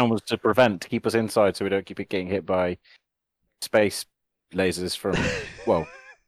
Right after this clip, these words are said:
Speaker 2: rabbis, I guess,
Speaker 1: Yeah.
Speaker 2: are firing.
Speaker 1: <laughs> Precisely.
Speaker 2: Wow.
Speaker 1: But yeah, okay.
Speaker 2: Uh,
Speaker 1: Uh, to clarify, we d-, no, do not listen
Speaker 2: No,
Speaker 1: to
Speaker 2: we don't support the, uh, the theories of Q anon here in the tavern.
Speaker 1: Yes,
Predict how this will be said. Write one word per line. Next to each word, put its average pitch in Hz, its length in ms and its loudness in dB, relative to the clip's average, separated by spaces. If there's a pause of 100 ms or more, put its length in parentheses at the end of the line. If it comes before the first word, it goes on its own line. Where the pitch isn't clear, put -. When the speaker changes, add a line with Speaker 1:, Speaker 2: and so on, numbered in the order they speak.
(760)
Speaker 2:
rabbis, 90 480 4
I 95 80 -2
guess, 98 180 2
Speaker 1:
Yeah. 104 80 2
Speaker 2:
are 92 60 0
firing. 113 520 4 (460)
Speaker 1:
<laughs> - 1400 -10
Precisely. - 720 -10 (160)
Speaker 2:
Wow. - 280 0
Speaker 1:
But 92 80 -8
yeah, 87 180 -6
okay. 107 220 -4
Speaker 2:
Uh, 82 280 -8
Speaker 1:
Uh, 127 160 0
to - 140 -8
clarify, 143 540 2 (220)
we 120 120 -8
d-, - 120 -20 (140)
no, 110 360 -4 (440)
do 117 160 -8
not 107 180 -4
listen 110 240 -8
Speaker 2:
No, 131 60 4
Speaker 1:
to 123 40 0
Speaker 2:
we 131 60 6
don't 135 180 6
support 117 400 2
the, 104 280 4
uh, 92 240 2
the 92 120 -8
theories 95 280 0
of 90 80 -10
Q 95 180 -4
anon 85 320 -6
here 82 320 -6
in 90 180 -12
the 85 140 -4
tavern. 85 380 -4
Speaker 1:
Yes, 92 380 -6